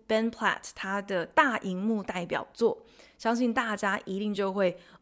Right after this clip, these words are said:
哦，恍然大悟，我到底在讲谁？Ben Platt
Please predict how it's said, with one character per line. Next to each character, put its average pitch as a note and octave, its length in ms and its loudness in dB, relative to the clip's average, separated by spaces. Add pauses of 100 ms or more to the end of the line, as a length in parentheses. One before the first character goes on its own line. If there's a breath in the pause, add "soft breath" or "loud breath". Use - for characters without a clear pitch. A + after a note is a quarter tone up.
哦， A#3 840 4
恍 G3 240 2
然 F3+ 300 0
大 G3 260 4
悟， G#3+ 140 0
我 F3+ 140 0
到 A3+ 320 2
底 E3+ 200 -8
在 F3+ 220 -4
讲 - 180 -8 (120)
谁？ - 360 -8 (800 loud breath)
Ben D#4+ 220 6
Platt - 480 0